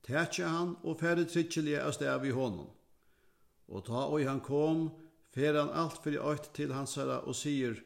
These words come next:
„Rabbi“, og kyssti hann. Men teir løddu hendur á hann og tóku hann. Men ein av teimum, sum hjá stóð, dró svørð sítt og sló eftir sveininum hjá høvuðsprestinum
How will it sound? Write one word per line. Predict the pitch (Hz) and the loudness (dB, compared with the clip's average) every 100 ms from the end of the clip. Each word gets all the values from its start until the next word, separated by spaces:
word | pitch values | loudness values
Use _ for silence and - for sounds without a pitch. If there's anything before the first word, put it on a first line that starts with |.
| - - | -16 -2
„Rabbi“, | 143 156 - 123 87 - _ _ _ _ - | 0 0 0 -2 -2 -10 _ _ _ _ -6
og | 127 | -4
kyssti | 117 147 - 120 | 0 0 0 -4
hann. | 110 85 - - _ _ _ _ _ _ _ _ - | -6 -8 -12 -20 _ _ _ _ _ _ _ _ -10
Men | 113 | -6
teir | 110 139 | 0 2
løddu | 160 160 160 | 2 2 2
hendur | 175 185 170 | 2 2 2
á | 151 156 147 | 2 2 2
hann | 151 - | 0 -2
og | 147 | -4
tóku | 135 139 - 107 | -2 -2 -4 -8
hann. | 98 82 95 - _ _ _ _ _ _ - | -8 -10 -14 -20 _ _ _ _ _ _ -10
Men | 110 123 | -6 0
ein | 147 185 | 2 4
av | 180 143 | 4 2
teimum, | 151 170 165 160 156 | 2 2 2 2 0
sum | 143 131 | -4 -6
hjá | 117 127 151 | -4 0 0
stóð, | 151 151 147 151 127 - | 0 0 0 0 -4 -6
dró | 120 139 143 | 0 0 0
svørð | - 131 147 147 | -4 2 2 2
sítt | 147 151 139 - - _ _ _ - | -2 -2 -4 -16 -20 _ _ _ -6
og | 131 | -4
sló | - 147 165 165 - | 0 2 4 2 0
eftir | 143 - | -4 -4
sveininum | 120 131 139 151 139 131 123 | -8 -2 0 2 2 0 -2
hjá | 127 | -2
høvuðsprestinum | 117 143 151 - 143 139 - 139 139 | -2 0 0 -2 -4 -4 -4 -4 -4